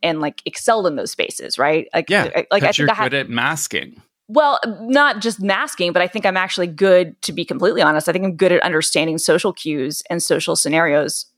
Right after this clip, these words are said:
Speaker 2: Mm-hmm.
Speaker 1: regardless of what person I'm with. I don't think that's masking. I think that's, like, if
Speaker 2: You're
Speaker 1: anything, like, I, I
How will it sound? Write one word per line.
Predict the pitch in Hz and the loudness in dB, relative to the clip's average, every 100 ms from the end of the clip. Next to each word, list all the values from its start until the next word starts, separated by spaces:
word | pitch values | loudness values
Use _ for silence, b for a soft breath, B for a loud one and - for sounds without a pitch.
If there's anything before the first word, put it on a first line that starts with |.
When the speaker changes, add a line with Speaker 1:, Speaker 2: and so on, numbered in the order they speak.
| - | -8
Speaker 2:
Mm-hmm. | 139 175 - 180 185 | -6 -6 -10 -18 -2
Speaker 1:
regardless | 220 208 196 208 202 | 2 2 2 0 -2
of | 185 | 0
what | 180 | 0
person | 196 185 160 | 0 0 -2
I'm | |
with. | 135 - | -2 -4
I | 202 | -2
don't | 240 | -2
think | 202 | 0
that's | 160 - | 0 0
masking. | 175 185 - 123 | -4 -4 -6 -6
I | |
think | 151 170 | -4 0
that's, | 156 - - | 0 -2 -2
like, | 160 - | -2 -2
if | 160 | -2
Speaker 2:
You're | 156 | -2
Speaker 1:
anything, | 160 147 147 | 0 -2 0
like, | 156 - | 0 0
I, | 160 160 - | 0 0 0
I | 165 165 | 0 -2